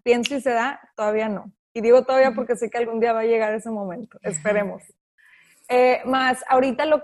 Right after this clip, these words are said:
Speaker 1: que, lo que experimento es que ya no me cuesta tanto hacer las visualizaciones para manifestar. O sea, ya no es, ya no es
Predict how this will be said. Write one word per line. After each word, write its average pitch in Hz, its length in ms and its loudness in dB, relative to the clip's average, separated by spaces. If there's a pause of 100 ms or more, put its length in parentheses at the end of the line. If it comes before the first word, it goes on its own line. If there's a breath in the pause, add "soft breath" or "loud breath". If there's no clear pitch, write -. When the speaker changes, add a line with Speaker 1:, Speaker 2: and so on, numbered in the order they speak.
(140)
Speaker 1:
que, 269 260 2
lo 247 180 2
que 233 80 -8
experimento 247 720 -2
es 247 260 0
que 254 300 2 (400)
ya 226 200 4
no 269 120 0
me 285 120 0
cuesta 262 460 0
tanto 254 320 -2
hacer 226 240 -4
las 226 160 -2
visualizaciones 202 880 -8
para 202 180 -10
manifestar. 190 600 -14
O - 300 -20
sea, 220 100 -6
ya 214 100 0
no 226 160 -2
es, 240 140 -4 (220)
ya 226 180 -4
no 233 120 -2
es 247 140 -2